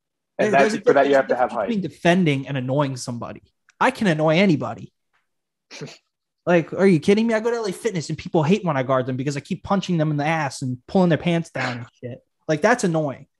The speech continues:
Speaker 2: That's the shit that Marcus
Speaker 1: Mm-hmm.
Speaker 2: Smart does.
Speaker 1: Yeah, exactly. He's a pest for sure. He's, you know, similar to a Pat Beverley. Uh, and a Pat Beverley and a Marcus Smart type,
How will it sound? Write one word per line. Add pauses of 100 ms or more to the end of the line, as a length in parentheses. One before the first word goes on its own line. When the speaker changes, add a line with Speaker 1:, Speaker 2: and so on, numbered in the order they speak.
(140)
Speaker 2:
That's
the
shit
that
Marcus
Speaker 1:
Mm-hmm.
Speaker 2:
Smart
does. (1600)
Speaker 1:
Yeah,
exactly.
He's
a
pest
for
sure.
He's, (360)
you
know,
similar
to
a
Pat
Beverley. (420)
Uh,
and
a
Pat
Beverley
and
a
Marcus
Smart
type,